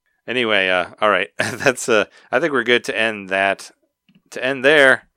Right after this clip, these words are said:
Our episode three hundred and ninety-five. Thanks for everyone for staying on this long. And if you wanna hear more from us,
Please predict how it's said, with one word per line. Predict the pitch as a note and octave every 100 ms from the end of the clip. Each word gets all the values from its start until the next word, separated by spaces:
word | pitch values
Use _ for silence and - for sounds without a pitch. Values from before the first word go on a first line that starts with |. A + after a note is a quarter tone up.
| _ _ _
Our | F#2+ F#2+
episode | F#2+ F#2+ - G2 F#2 -
three | A2 A2
hundred | G#2+ G#2 G2 F#2
and | F#2 F#2
ninety-five. | F#2+ G2 F2+ G#2+ A#2+ A#2 A2+ G2+ _ _ _ _ _ _ _ _
Thanks | E2 -
for | -
everyone | D#2+ E2 E2 D#2+
for | - F2 D#2
staying | - E2+ F2 F2
on | F2+
this | F2+ G#2
long. | F#2 F#2+
And |
if | F#2+
you | B2
wanna | C#3
hear | C3+
more | B2 C#3+ F3 E3+
from | A#2 A2+
us, | C#3+ - -